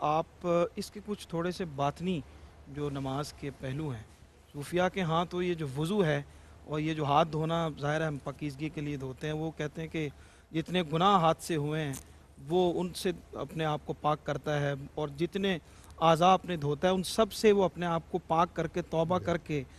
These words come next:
Speaker 1: और फिर वो अल्लाह के हुजूर हाजिर होता है। तो
Speaker 2: जी।
Speaker 1: उसकी कुछ बातनी कैफियत पे भी आप थोड़ी सी रोशनी डाल दें।
Speaker 2: जी, बजाय वज़ू की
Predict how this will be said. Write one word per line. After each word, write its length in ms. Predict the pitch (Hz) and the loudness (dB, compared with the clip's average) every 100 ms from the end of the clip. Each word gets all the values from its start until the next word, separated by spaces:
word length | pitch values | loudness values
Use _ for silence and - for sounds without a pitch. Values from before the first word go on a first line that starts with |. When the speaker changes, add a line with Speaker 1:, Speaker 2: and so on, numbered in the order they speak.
| - - | -20 -4
Speaker 1:
और 120 | 160 175 | 0 2
फिर 240 | 202 214 | 6 6
वो 100 | 175 | 6
अल्लाह 220 | 156 156 | 4 2
के 100 | 151 | 0
हुजूर 280 | 139 131 151 | -4 -2 -2
हाजिर 240 | 123 127 | -2 -2
होता 260 | 135 113 123 | -6 -6 -8
है। 60 | 175 | -10
तो 380 | - - - | -12 -20 -12
Speaker 2:
जी। 60 | 175 | -8
Speaker 1:
उसकी 180 | 160 190 | -6 -4
कुछ 240 | 185 - | -4 -6
बातनी 380 | 139 151 160 180 | 2 2 2 -4
कैफियत 440 | 180 160 165 156 156 | -2 -2 0 -2 -2
पे 60 | 160 | -8
भी 140 | 160 | -4
आप 140 | 151 143 - | -4 -6 -12
थोड़ी 140 | 143 135 | -12 -10
सी 100 | 139 | -8
रोशनी 300 | 135 160 165 | -6 -4 -4
डाल 160 | 143 | -4
दें। 180 | 101 - - - - - - - - - - - - - - - - - - - 147 | -6 -12 -20 -20 -20 -20 -20 -20 -20 -20 -20 -20 -20 -20 -20 -20 -20 -20 -20 -16 -10
Speaker 2:
जी, 60 | |
बजाय 640 | 139 131 151 160 160 165 - - - - - - - 131 | -8 -2 0 0 0 -2 -6 -18 -20 -20 -20 -20 -20 -8
वज़ू 280 | 123 123 175 | -4 -2 -2
की 420 | - 190 180 | 0 0 0